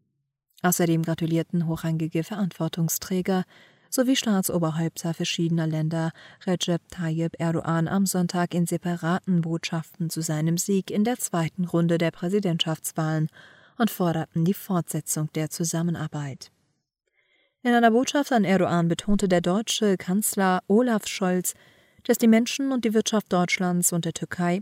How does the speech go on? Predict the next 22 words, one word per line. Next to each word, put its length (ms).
tief 320
miteinander 540
verflochten 560
seien 400
und 240
wir 320
zusammenarbeiten 1080
wollen, 380
um 260
gemeinsame 580
Programme 640
mit 300
neuer 420
Motivation 800
voranzutreiben. 1080
Außerdem 360
gratulierte 560
der 160
armenische 500
Premierminister 920
Nikol 540
Paschinjan 880